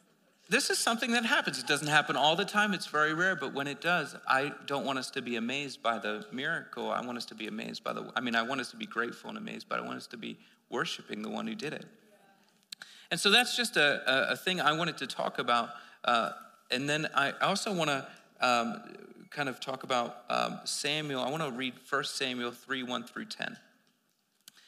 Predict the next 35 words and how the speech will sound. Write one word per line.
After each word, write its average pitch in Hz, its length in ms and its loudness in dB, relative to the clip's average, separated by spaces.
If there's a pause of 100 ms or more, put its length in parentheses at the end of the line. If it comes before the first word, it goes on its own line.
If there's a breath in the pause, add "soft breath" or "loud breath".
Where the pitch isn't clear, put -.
(760 loud breath)
And, 120 300 0
um, 123 300 4 (260)
and 127 220 -2
as, 143 240 2
as 156 200 0
you 185 60 0
guys 165 220 4
are 143 60 -2
turning 151 400 0
to - 120 -6
First 139 340 0
Samuel 131 300 0
three, 131 300 -4
one 123 240 -2
through 127 240 -8
ten, 110 460 -4 (680 loud breath)
um, 113 440 4 (400)
you 131 140 -2
know, 123 80 2
one 160 220 2
of 208 80 0
the - 60 -14
things 143 260 -2
that 123 320 4
I, 120 160 6 (100)
when 127 160 0
you 123 60 0
study 139 280 0
revival, 135 440 0
one 123 100 0
of 143 60 -2
the 131 120 -10
things 123 240 -4
that 117 280 0
really 135 340 0